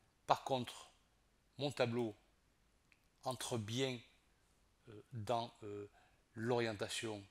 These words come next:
que j'ai choisie, à savoir « Paysage » et je continue mon document avec une orientation Portrait.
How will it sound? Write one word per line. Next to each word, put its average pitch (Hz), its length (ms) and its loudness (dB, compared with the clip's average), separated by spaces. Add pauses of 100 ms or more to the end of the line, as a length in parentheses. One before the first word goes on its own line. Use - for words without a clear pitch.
(440)
que - 80 -6
j'ai 98 120 -4
choisie, 101 440 -2
à - 100 -10
savoir « 104 400 -4
Paysage » 101 680 -8 (1040)
et 110 200 -4 (100)
je 98 160 -4
continue 123 840 -2 (840)
mon 113 80 -2
document 107 580 -4 (400)
avec 117 360 2
une 110 100 0
orientation 104 760 -6 (2000)
Portrait. - 320 -2